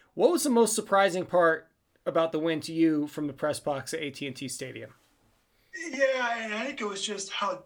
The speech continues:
Speaker 2: how complete it was. And I'm talking offense and defense. I mean, the special teams had their issues. You know, they gained, the Broncos gained four hundred seven yards. They had a season high in rushing. They did not turn it over, and they kept Dallas in check. So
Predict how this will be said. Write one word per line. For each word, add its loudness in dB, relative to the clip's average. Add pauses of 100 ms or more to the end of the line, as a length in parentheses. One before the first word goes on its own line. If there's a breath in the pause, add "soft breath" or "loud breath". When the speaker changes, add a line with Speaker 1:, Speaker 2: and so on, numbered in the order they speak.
(140)
Speaker 2:
how -8
complete -10
it -8
was. -2
And -8
I'm -6
talking -2
offense -6
and -20
defense. -14
I -20
mean, -20
the -14
special -6
teams -12
had -8
their -16
issues. -10 (760 loud breath)
You -8
know, -8
they -8
gained, -8
the -14
Broncos -4
gained -10
four -4
hundred -6
seven -8
yards. -4
They -10
had -12
a -16
season -12
high -6
in -12
rushing. -6 (800 loud breath)
They -8
did -6
not -6
turn -6
it -10
over, -4 (100)
and -8
they -10
kept -6
Dallas -2
in -16
check. -10 (160)
So -6